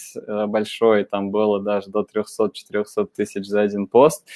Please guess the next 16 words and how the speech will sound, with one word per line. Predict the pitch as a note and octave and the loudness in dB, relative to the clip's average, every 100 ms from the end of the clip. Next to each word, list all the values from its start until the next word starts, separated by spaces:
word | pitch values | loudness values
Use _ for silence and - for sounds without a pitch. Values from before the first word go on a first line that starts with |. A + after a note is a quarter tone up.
| - - | -18 -6
а | - G2 | -2 0
что-то | - B2 B2 A#2+ | 4 4 8 8
нет. | B2 A2+ - | 8 6 4
И, | G#2+ G#2+ G#2+ G#2+ G#2+ | 4 6 8 6 6
ну, | A#2+ | 2
тут | A#2 A#2+ | 2 0
какой-то | - A2+ B2 A#2+ A#2 | 2 4 4 6 4
магии | B2 B2 A#2 A2+ | 6 4 4 4
нет, | A#2 C#3+ E3+ | 6 6 4
мы | A2 A2+ | 0 0
не | A2 | 2
накручиваем, | G#2+ G#2 C3 C#3 - C3 A#2 | 2 2 2 2 0 0 2
ребята, | A2+ A2 G#2 - | 4 4 4 0
это | G2 G#2 G#2+ G2+ | 2 2 0 -6
просто | - G#2 G#2+ _ F#2+ | -2 -2 -4 _ -12
контакт | G2 G2 G#2+ G#2+ | -12 -4 -4 -4